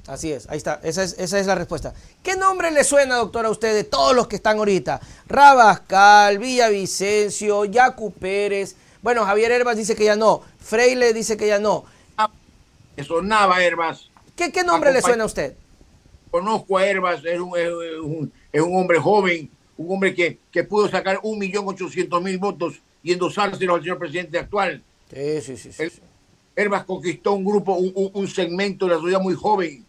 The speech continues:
Speaker 2: lo más importante de todo. Herbas es un, es un, es un promotor, eh, económico, un pro-, un, un, un, un sembrador de, de, creo que, ah, este, brócolis,
Speaker 1: Sí.
Speaker 2: ¿ya? Y ese es su negocio, ¿ya? Y, eh, eh, es un hombre que conoce el agro, que conoce la industria,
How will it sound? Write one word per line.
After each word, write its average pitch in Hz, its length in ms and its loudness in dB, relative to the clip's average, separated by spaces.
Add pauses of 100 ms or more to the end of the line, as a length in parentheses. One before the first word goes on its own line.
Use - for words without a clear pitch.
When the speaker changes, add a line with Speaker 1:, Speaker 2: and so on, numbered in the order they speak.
(200)
Speaker 2:
lo 165 180 -4
más 190 160 0
importante 175 600 -4
de 160 80 -8
todo. 151 420 -6 (640)
Herbas 190 340 -2
es 185 140 -2
un, 190 120 -6
es 180 140 -6
un, 185 140 -4
es 151 100 -8
un 180 220 -4
promotor, 185 580 -2
eh, 165 240 -4
económico, 175 600 -6
un - 80 -8
pro-, 170 140 -6
un, 175 360 -8
un, 180 160 -2
un, 180 300 -6
un 180 140 -4
sembrador 175 720 2 (400)
de, 156 360 2
de, 143 400 -2
creo 170 200 -6
que, 160 140 -6
ah, 156 220 -6
este, 139 260 -8
brócolis, 165 680 -4 (300)
Speaker 1:
Sí. 208 160 0
Speaker 2:
¿ya? 170 300 -6 (580)
Y 175 120 -6
ese 175 140 -4
es 156 60 -4
su 180 80 0
negocio, 170 640 -4 (360)
¿ya? 160 320 -2
Y, 151 100 -6
eh, 156 320 -2
eh, 160 140 -8
es 143 80 -6
un 175 100 -6
hombre 175 180 -4
que 170 60 -4
conoce 175 380 -2
el 165 80 -4
agro, 170 400 0
que 147 120 -10
conoce 160 320 -6
la 170 120 -6
industria, 160 560 -6